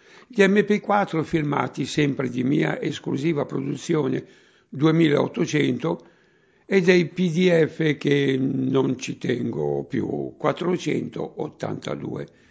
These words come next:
I file sonori sono quelli che a, a me interessano di più. Non sono molto, mm, interessato ad avere amici come Facebook.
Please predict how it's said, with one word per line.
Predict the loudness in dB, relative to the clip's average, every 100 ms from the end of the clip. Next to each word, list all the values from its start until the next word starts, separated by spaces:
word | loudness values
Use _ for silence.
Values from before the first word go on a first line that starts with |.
| _ _ _ _ _ _ _ _ _ _ -2
I |
file | 0 2 0
sonori | 0 0 0 -2 -6 -10 -14
sono | -4 -2 0
quelli | -2 -2 -2
che | -4
a, | -6 -4 -6
a | -2 0
me | 2 0 0
interessano | 0 2 0 0 -4 -4 -4
di | -4 -6
più. | -8 -10 -14 _ _ _ _ _ -20 -20 _ _ _ _
Non | -2 0 2
sono | 2 4 4 2
molto, | 0 -2 2 2 2 0 -4
mm, | -10 -12 -12 -10 -8
interessato | -8 -6 -4 -4 -4 -2 0 -2 -4 -6 -4
ad | -4
avere | 0 2 2 2 0 -2 -8 _ _ -12
amici | -6 -2 -2 -4 -6 -6
come | -6 -4 -6
Facebook. | -4 -4 -4 -4 -4 -4 -4 -6